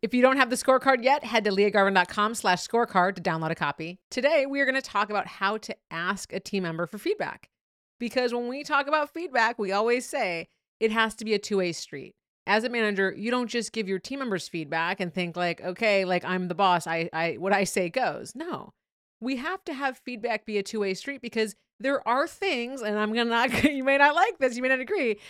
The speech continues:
but there are things that you could be doing better or differently for how you show up for your team.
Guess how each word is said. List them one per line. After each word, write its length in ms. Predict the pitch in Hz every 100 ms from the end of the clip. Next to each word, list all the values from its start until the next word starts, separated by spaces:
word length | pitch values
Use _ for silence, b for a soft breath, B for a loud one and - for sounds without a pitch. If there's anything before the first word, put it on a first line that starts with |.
| B B
but 300 | 196 247 202
there 180 | 233
are 160 | 240 233
things 520 | 226 311 269 233 233
that 180 | 220 220
you 320 | 190 196 240
could 160 | - 214
be 100 | 208
doing 300 | 170 175 185
better 260 | 151 143 143
or 80 | 175
differently 520 | 180 - 160 147 160 _ _ _
for 100 | 226
how 240 | 214 185 185
you 140 | 202
show 160 | 190 185
up 100 | 139
for 60 |
your 80 | 175
team. 340 | 180 254 151